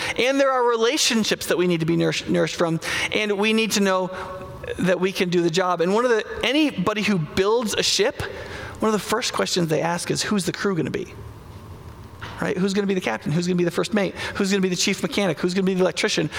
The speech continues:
Who's gonna be there? Who's gonna be on the team? And the o-, we o-, we only fail to think of our lives that way when we think our lives are gonna be a whole lot easier or a whole, a whole lot less purposeful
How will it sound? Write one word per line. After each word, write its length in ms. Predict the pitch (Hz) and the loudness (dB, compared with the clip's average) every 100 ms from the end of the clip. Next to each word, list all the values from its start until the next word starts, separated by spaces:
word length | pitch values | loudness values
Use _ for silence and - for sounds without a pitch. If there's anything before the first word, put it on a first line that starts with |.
| - - | -4 0
Who's 180 | 220 | 0
gonna 140 | 226 190 | 2 0
be 240 | 190 233 | 2 2
there? 380 | 196 175 170 165 - - - - - - | 4 4 2 0 -6 -10 -10 -12 -12 -2
Who's 200 | 220 202 | -2 0
gonna 160 | 226 | 2
be 80 | 214 | 2
on 100 | 185 | 0
the 60 | 160 | 0
team? 540 | - 214 165 - - - - - - - - - - - | 0 0 0 -2 -6 -10 -16 -16 -16 -16 -14 -10 -8 -4
And 340 | 196 196 185 175 - - - - - | 0 0 0 -2 -8 -12 -14 -14 -2
the 140 | 196 196 | 0 2
o-, 180 | 208 - | 0 0
we 180 | 208 269 | 2 4
o-, 180 | 311 - | 2 0
we 200 | 214 247 - | 0 2 4
only 460 | 240 240 233 220 | 4 4 2 0
fail 500 | - 208 214 269 285 | -2 0 2 4 2
to 140 | 269 220 | 0 0
think 240 | 190 165 | 0 0
of 100 | 156 | 0
our 120 | 156 | 2
lives 380 | 151 151 151 151 | 0 0 0 0
that 200 | 156 156 | -2 0
way 280 | 156 156 156 - - | 0 0 -2 -6 -2
when 140 | 180 | 0
we 140 | 185 196 | 0 -2
think 260 | - 214 | -2 0
our 100 | 208 | 2
lives 320 | 175 160 165 170 | 2 0 0 0
are 60 | |
gonna 120 | 165 | 0
be 120 | 156 156 | 0 0
a 60 | |
whole 260 | - 175 170 | 0 0 2
lot 280 | 165 160 - | 0 -2 -2
easier 640 | 180 170 147 139 147 - - - - | 0 0 0 0 -2 -4 -10 -12 -4
or 200 | 170 165 | 0 0
a 60 | 160 | 0
whole, 520 | 156 190 190 180 - 165 | 0 0 2 0 -2 -2
a 120 | 160 | 0
whole 280 | - 214 202 | 0 0 2
lot 220 | 180 170 | 0 0
less 240 | 170 165 | 0 -2
purposeful 840 | - - 196 - - - - - | -4 -4 -2 -2 -2 -2 -2 -4